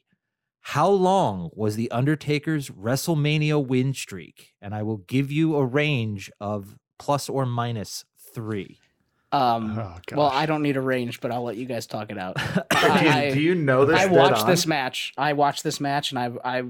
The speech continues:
Speaker 2: was really, like I said, I was really into wrestling in the nineties, and I've followed The Undertaker's career for the most part. So.
Speaker 3: Like, okay, so this might be fun because I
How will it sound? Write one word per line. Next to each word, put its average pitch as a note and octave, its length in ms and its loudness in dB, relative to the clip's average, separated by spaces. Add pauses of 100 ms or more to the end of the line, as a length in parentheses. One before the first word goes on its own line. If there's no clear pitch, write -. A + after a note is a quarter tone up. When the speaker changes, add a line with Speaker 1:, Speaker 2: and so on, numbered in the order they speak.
(240)
Speaker 2:
was C3 280 -6
really, C#3+ 220 -4
like D3 120 0
I - 40 2
said, D3 40 2
I B2+ 40 0
was A#2+ 100 -4
really C3+ 160 -2
into B2+ 100 -4
wrestling B2+ 300 -2
in B2 60 -4
the B2 60 -4
nineties, A#2+ 420 -6
and A#2+ 60 -8
I've A2 140 -8
followed A2 260 -6
The A#2 100 -10
Undertaker's G#2+ 500 -10
career G#2 280 -8
for - 120 -16
the A2 60 -10
most F2 200 -12
part. - 240 -12
So. C#3+ 60 0
Speaker 3:
Like, C3 320 0
okay, C3 240 0
so F3 160 2
this F3+ 180 4
might G3+ 160 4
be F#3 80 2
fun C#3 300 2
because A#2 340 0 (160)
I B2+ 380 2